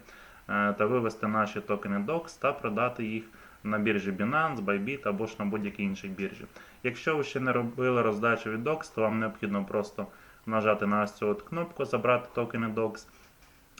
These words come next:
і вам безкоштовно дадуть токени за одну секунду, просто за те, що ви перейдете в їхній Telegram-бот,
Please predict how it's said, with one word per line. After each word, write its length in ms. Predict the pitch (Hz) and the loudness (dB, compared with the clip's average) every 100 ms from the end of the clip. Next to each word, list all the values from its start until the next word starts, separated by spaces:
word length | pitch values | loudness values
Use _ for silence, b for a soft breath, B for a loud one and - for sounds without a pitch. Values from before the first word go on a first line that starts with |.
| - - | -20 -8
і 100 | 139 | 4
вам 180 | 139 127 | 6 6
безкоштовно 640 | 113 - 113 - 110 107 104 | 4 0 -4 0 0 0 2
дадуть 340 | 104 107 98 | 2 2 -2
токени 400 | 151 151 127 110 | -2 -2 0 0
за 140 | 104 104 | 4 4
одну 240 | 98 101 | 4 2
секунду, 460 | - 110 165 156 135 | -2 -6 -4 -4 -2
просто 280 | 120 113 | -2 -2
за 80 | 98 | -6
те, 160 | 95 110 | -2 -4
що 180 | - 104 | 2 2
ви 80 | |
перейдете 480 | 98 101 101 98 98 | 2 4 4 2 0
в 60 | 98 | -2
їхній 260 | 104 - | -4 -6
Telegram-бот, 680 | 95 98 95 101 113 143 180 | -4 -2 0 0 -2 -2 -4